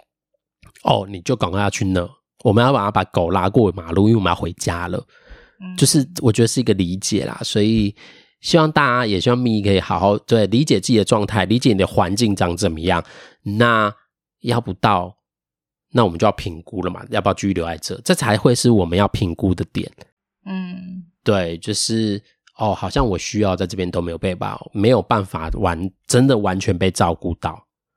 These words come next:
Speaker 1: 或者是照顾的比例很低，因为工作本来就不可能有一百分的工作嘛。
Speaker 2: 嗯。
Speaker 1: 但是就是如果他只有十分、二十分，那你就要思考，啊，那这工作这样可以吗？那如果是七十、八十的好，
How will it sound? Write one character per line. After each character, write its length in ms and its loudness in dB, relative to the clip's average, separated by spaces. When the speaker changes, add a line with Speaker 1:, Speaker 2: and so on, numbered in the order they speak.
Speaker 1:
或 180 4
者 100 2
是 200 2
照 260 0
顾 180 -2
的 80 0
比 200 -4
例 160 2
很 160 -6
低， 220 -4
因 100 0
为 160 4
工 220 2
作 140 4
本 120 -2
来 60 -4
就 80 -4
不 140 -6
可 140 -8
能 100 -2
有 40 -8
一 80 0
百 240 -2
分 220 -2
的 80 0
工 260 -2
作 200 -2
嘛。 120 -8
Speaker 2:
嗯。 380 -10
Speaker 1:
但 180 4
是 160 -8
就 120 -6
是 140 -2
如 100 2
果 120 2
他 160 -2
只 240 -6
有 180 2
十 340 -6
分、 260 -4
二 140 -2
十 200 -4
分， 420 -8
那 120 0
你 40 -2
就 80 -4
要 60 -2
思 260 -4
考， 320 -14
啊， 300 -6
那 120 0
这 140 -2
工 220 -2
作 160 0
这 80 -2
样 100 -4
可 180 -10
以 80 -12
吗？ 200 -10
那 120 -2
如 120 0
果 100 0
是 260 -4
七 280 -2
十、 220 -6
八 260 2
十 240 -2
的 100 -4
好， 340 -8